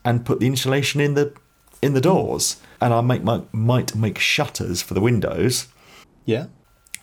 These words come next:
Speaker 1: Uh, on the inside, which are insulated. So, uh, well, they probably won't be shutters. What I'm thinking is I'll just make panels the size of the windows with the insulation in, and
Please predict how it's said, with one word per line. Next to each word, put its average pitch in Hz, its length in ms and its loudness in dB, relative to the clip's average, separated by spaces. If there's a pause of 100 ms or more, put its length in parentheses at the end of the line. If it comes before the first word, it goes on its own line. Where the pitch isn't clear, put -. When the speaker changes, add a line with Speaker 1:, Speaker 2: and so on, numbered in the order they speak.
(120)
Speaker 1:
Uh, 92 340 2
on 107 160 2
the 110 140 4
inside, 87 720 0 (400)
which 110 200 2
are 101 60 4
insulated. 92 800 0
So, 110 200 2
uh, 110 140 -2
well, 117 220 2
they 139 240 -2
probably 175 220 2
won't 95 140 2
be 95 60 -4
shutters. 95 280 -2
What 143 140 2
I'm 123 60 -6
thinking 107 220 0
is 98 100 2
I'll 110 80 2
just 127 200 -2
make 98 280 0 (340)
panels 98 600 0
the - 140 -4
size 131 280 0
of 92 60 -4
the 98 60 2
windows 95 800 2 (320)
with 104 120 0
the 123 60 4
insulation 95 480 0
in, 98 260 2 (580)
and 104 300 0